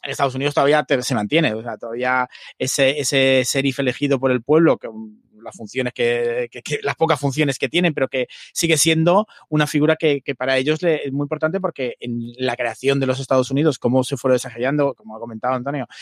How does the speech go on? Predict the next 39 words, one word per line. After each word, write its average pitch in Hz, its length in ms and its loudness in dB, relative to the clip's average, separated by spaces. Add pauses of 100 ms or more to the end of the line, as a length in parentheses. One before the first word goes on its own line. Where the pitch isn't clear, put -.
(140)
el 120 100 -4
tema 120 220 2
de 120 420 4
la 117 140 2
frontera, 123 880 4
los 123 180 2
conflictos, 135 640 2 (320)
pues 165 140 0
aquí 175 260 0
coge 202 420 2
esa 160 200 -2
figura. 143 360 -4
Hemos 147 220 -6
visto 143 240 -8
muchos 135 260 -8
westerns 160 460 -6 (240)
donde, 123 560 0
y 104 320 -18 (340)
no 135 160 -2
sa-, 131 240 -6
no 135 100 -2
sabemos 127 320 0
lo 127 80 2
que 127 80 0
nos 120 100 -6
encontraremos 127 580 0
en 131 80 2
la 127 80 2
serie, 151 340 2 (220)
encontraremos 123 560 0
al 127 100 0
corrupto, 143 560 0
encontraremos 123 720 -2
al 135 280 2
esto, 151 200 2
pero 143 120 -2
aquí 131 100 -2
hemos 139 160 2
visto 165 400 0